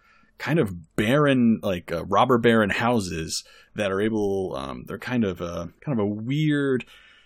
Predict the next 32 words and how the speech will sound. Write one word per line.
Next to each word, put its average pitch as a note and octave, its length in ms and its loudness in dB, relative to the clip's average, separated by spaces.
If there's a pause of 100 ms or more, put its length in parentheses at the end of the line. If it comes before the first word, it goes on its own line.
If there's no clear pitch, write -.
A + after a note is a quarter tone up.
not C#3+ 260 2
quite - 500 0
part, - 360 4
not C3 260 -2
quite - 240 2
citizens C#3+ 640 0
of C#3+ 140 0
Corvair, D3+ 600 2
which C3+ 180 -2
is C3 80 -8
the C#3+ 80 -4
main C#3+ 180 -4
continent, D3+ 420 -2
but A2+ 180 2
they're A2+ 120 4
their A#2 220 2
own C3+ 200 2
almost, A#2+ 260 0
like, G2+ 200 -4
entity, G#2+ 400 -2
city B2+ 320 0
state A2+ 260 2
of G2+ 100 0
their G#2+ 180 0
own G2+ 220 0
that's F#2 160 -4
really G#2+ 220 -2
based G#2 380 -4
around, F#2+ 460 -4
um, F2 260 -8
capitalism F#2 880 -4
and, F2 420 -12